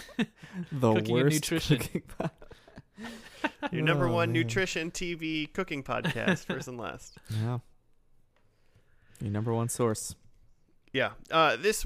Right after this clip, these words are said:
Speaker 3: I mean, this really wasn't a finale in, in the sense of, like, anything really. Like,
Speaker 1: Yeah.
Speaker 3: it was just, they, I mean, they made it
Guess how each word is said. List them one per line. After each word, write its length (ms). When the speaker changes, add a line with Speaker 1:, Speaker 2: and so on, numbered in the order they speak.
Speaker 3:
I 80
mean, 120
this 180
really 200
wasn't 280
a 20
finale 640
in, 280
in 280
the 60
sense 360
of, 180
like, 180
anything 400
really. 480
Like, 120
Speaker 1:
Yeah. 220
Speaker 3:
it 140
was 120
just, 300
they, 300
I 60
mean, 120
they 60
made 240
it 100